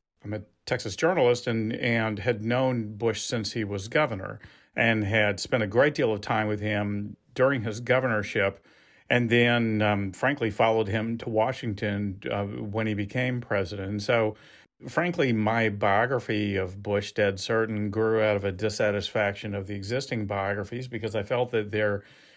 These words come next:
th-, they either fell into the category of hagiography or of, of, of people who viewed him as this kind of cowboy, really, you know,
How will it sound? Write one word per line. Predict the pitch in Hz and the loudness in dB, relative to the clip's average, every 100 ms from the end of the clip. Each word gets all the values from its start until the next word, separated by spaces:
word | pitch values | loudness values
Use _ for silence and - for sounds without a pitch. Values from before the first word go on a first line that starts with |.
| _ _ - 165 | _ _ -16 0
th-, | 160 185 | 2 2
they | 143 143 139 | 4 4 4
either | 127 120 | 0 2
fell | 131 127 | 4 4
into | 117 120 | 2 -2
the | 113 | -2
category | 120 110 107 110 104 | 0 0 0 0 0
of | 92 | -2
hagiography | 110 101 104 113 135 143 143 123 120 113 - - - | -4 0 2 2 0 -2 -2 -2 -2 -4 -12 -20 0
or | 117 113 113 110 107 | 4 6 6 6 4
of, | 104 98 - - 135 | 2 0 -8 -12 -8
of, | - - | -8 -4
of | 131 131 | -4 -2
people | - 127 120 | -2 0 0
who | 123 | 0
viewed | 104 113 120 120 | -2 -4 -2 -2
him | 110 120 107 | -2 -2 -2
as | 104 104 104 92 | -2 0 -2 -4
this | 101 92 | -6 -6
kind | - 101 | -4 -4
of | 95 | -6
cowboy, | - 127 123 113 110 110 104 104 - - _ _ | -4 0 0 0 0 2 0 -4 -14 -20 _ _
really, | 165 147 202 214 147 104 | -4 2 2 4 0 -2
you | 113 | 0
know, | 120 107 | 0 0